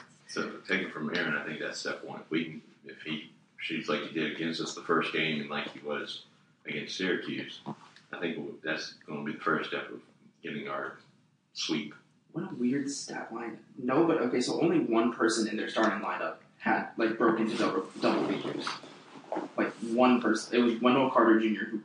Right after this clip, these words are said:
Speaker 2: had sixteen points, was the only person in double figures in their starting lineup. 'Cause Delorier had two, Allen had six, Duval had three,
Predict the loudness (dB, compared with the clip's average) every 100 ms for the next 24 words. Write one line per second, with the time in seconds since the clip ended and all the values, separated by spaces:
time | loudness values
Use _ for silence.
0 | -4 -2 0 0 0 -2 -2 -2 -2 -4
1 | -2 -4 -4 -2 -2 -2 -2 -2 -2 -4
2 | -6 -8 -8 -8 -6 -6 -6 -10 -12 -16
3 | -20 _ _ -20 -20 _ _ 2 6 8
4 | 8 8 8 8 4 2 6 8 8 4
5 | -4 0 4 6 6 2 0 0 0 -2
6 | -8 -4 2 6 6 4 0 -2 -2 0
7 | -4